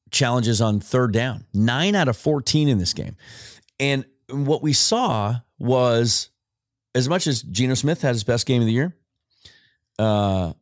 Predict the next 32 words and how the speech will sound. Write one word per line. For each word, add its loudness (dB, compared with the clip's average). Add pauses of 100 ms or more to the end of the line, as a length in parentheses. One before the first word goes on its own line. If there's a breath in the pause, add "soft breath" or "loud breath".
(1600)
up -4
until, 2
and, 0
and 0
except 0
for -2
these 0
couple 0
of 0
examples 0
I'm 2
about -2
to -10
talk -4
about, 0 (320 loud breath)
I -2
thought -2
Shane 2
Waldron 2
did 0
too. -6 (880)
The 0
offense -4
looked -8
balanced. -2 (560)
He -4
got -2
everybody 2
involved. 0 (2500)
The -4
screen 2
game, 2